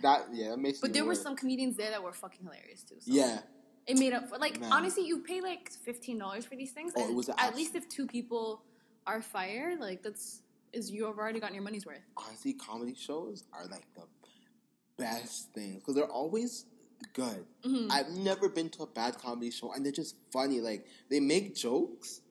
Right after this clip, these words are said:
Speaker 1: Like, we're funny, but we're, like, talking funny,
Speaker 2: Conversational,
Speaker 1: right?
Speaker 2: yeah, yeah, yeah.
Speaker 1: I really think about it, like, damn, 'cause I'm a, I'm a huge Seinfeld fan, right?
Speaker 2: Yeah.
Speaker 1: And that whole show, he's a stand-up comedian
Speaker 2: Yeah.
Speaker 1: who writes, and the, every show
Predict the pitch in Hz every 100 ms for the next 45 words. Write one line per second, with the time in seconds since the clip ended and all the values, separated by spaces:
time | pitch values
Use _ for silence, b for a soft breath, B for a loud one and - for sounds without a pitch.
0 | _ - 139 127 247 - 170 160 135 127
1 | 107 170 202 180 151 - - _ - _
2 | _ - - 143 139 147 131 233 123 110
3 | 98 104 135 170 190 185 175 170 - 160
4 | 156 175 247 - 165 - 214 160 127 -
5 | - 113 113 - - 135 147 175 135 -
6 | 123 131 131 131 123 - 113 107 113 107
7 | 113 98 92 117 180 - 202 185 123 123
8 | 123 - 139 139 - 123 113 - 139 120
9 | - 131 120 - - 123 110 104 101 185
10 | 170 175 123 104 107 127 95 - - -
11 | B B B 123 113 110 104 - _ -
12 | 127 139 170 - - 107 135 196